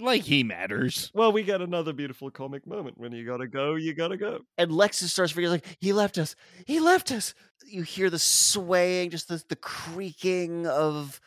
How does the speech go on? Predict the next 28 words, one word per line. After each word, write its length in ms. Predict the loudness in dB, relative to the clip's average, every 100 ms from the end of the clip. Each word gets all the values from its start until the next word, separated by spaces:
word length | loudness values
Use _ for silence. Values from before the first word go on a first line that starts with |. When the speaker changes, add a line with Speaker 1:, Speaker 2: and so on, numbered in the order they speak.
| -14 -6
Speaker 3:
the 80 |
metal 300 | -2 0 0
poles 460 | -2 -2 0 0 -2
that 120 | -2
were 120 | -4
holding 400 | -6 -8 -8 -6 -6
up 160 | -6
the 80 | -8
wi-, 240 | -6 -6 -8
it 140 | -8
just, 240 | -8 -10 -10
it's 160 | -14
so 400 | -10 -6 -6 -6 _
fucking 360 | -8 -8 -10 -8
good. 300 | -2 -2 -4 _ _ -8
Speaker 1:
I 160 | -4
really 720 | -4 -4 -6 -2 4 6 6 4
appreciated 800 | 0 -4 -4 -4 -2 -2 -2 -4
how 240 | -2 0
long 560 | 0 0 0 -2 -4 -8
this 340 | -8 -8 -10 -14
took. 340 | -14 -14 -12 -2
Speaker 3:
Oh, 220 | 0 2
yeah. 320 | 2 0 0 -6 _ -2
You've 180 | 0 2
seen 260 | 0 -2
the 80 | 0
monster. 560 | 0 0 0 -2 -2